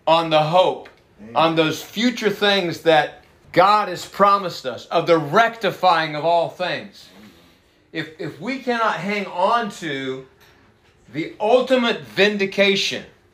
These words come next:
Speaker 1: of God's rightness, as if he needed to prove himself, but the day is coming when it will all be set square.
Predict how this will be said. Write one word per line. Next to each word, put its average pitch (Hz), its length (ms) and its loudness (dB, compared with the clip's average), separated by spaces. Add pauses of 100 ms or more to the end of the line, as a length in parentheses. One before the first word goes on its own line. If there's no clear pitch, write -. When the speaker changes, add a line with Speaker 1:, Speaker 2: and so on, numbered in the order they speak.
(160)
Speaker 1:
of 160 300 0
God's 180 560 2
rightness, 139 920 -2 (320)
as 151 220 -2
if 156 120 -10
he 202 120 -4
needed 165 180 -4
to 143 80 -8
prove 190 300 4
himself, 113 520 -4 (520)
but 170 280 4
the 175 120 0
day 214 340 2
is 196 180 -6
coming 175 600 -4 (460)
when 165 540 2 (440)
it 180 200 0
will 175 140 6
all 202 340 2
be 202 200 -4
set - 340 0
square. 180 720 -2